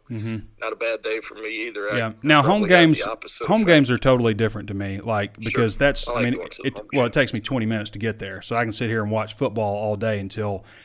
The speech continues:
Speaker 1: you know, an hour and a half before kickoff or whatever of the Razorback game, and then I'll go there and, you know, watch the games from in there. I mean, that's, that's a totally different deal. But the road games, just all the travel you have to do. Plus,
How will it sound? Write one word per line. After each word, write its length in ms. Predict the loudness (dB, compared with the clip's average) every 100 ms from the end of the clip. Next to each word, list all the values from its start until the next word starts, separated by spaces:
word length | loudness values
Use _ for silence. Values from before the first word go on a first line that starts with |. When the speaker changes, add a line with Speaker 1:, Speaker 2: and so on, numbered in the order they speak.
| _
Speaker 1:
you 60 | -6
know, 120 | -6
an 80 | -4
hour 220 | 0 0
and 80 | 0
a 40 |
half 160 | -2 -4
before 180 | -8 -4
kickoff 480 | -6 -4 -4 -4
or 60 | -6
whatever 540 | -4 -2 -2 -4 -6 -12
of 120 | -10
the 60 | -4
Razorback 460 | -2 -2 -4 -4
game, 200 | -6 -6 -6
and 40 |
then 80 | -6
I'll 80 | -4
go 180 | -4 -2
there 280 | 0 0
and, 120 | -2 -8 -16 -20 _
you 60 | -6
know, 80 | -2
watch 280 | -2 -2
the 40 | -4
games 220 | -4 -2
from 140 | -4 -4
in 120 | 2
there. 260 | 4 4 2
I 80 | 2
mean, 160 | 2 2
that's, 200 | 0 -2
that's 260 | -4 -2
a 40 | -2
totally 360 | -2 0 -2
different 320 | -4 -8 -8 -2
deal. 260 | 0 0
But 220 | -2 -6
the 80 | -2
road 240 | 2 4 4
games, 280 | 2 2
just 200 | -2 -2
all 100 | -2
the 80 | -2
travel 420 | -2 0 0 2
you 100 | 0
have 100 | -2
to 60 | -2
do. 100 | 0
Plus, 260 | 4 4